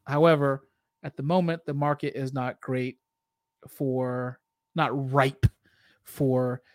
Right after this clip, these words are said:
trying to track the S and P and the Dow. However, you get more money, you get more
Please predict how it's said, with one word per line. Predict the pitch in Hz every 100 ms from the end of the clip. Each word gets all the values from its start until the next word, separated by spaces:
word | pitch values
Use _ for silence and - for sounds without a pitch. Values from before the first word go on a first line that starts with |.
| _ -
trying | 160 139 139
to |
track | 120 - 131 131 -
the | 131 123 -
S | - 127
and | 123 123
P | 196 180 175
and | 127
the | 120
Dow. | 147 151 156 156 -
However, | 185 - 226 226 - _ _ _ _ _ _ _
you | 190
get | 190 240 196
more | 185 196
money, | 202 185 175 175 170 _ _ _ _ _ _ _ _ _ _ _ -
you | 180 - - 165
get | 226 196
more | 185 185 180 180